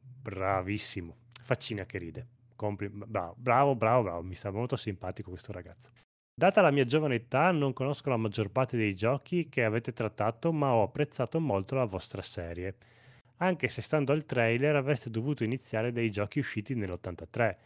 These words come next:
e man mano risalire ai giorni nostri in modo da fuggire dal buco spazio-tempo in cui siete finiti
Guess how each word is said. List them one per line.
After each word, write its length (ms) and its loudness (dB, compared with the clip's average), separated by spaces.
e 80 -2
man 180 2
mano 320 4
risalire 480 2
ai 80 2
giorni 280 -2
nostri 380 -4
in 60 0
modo 180 2
da 140 -4
fuggire 560 -2
dal 160 0
buco 300 -2
spazio-tempo 880 -2
in 80 0
cui 140 -2
siete 240 -4
finiti 600 -6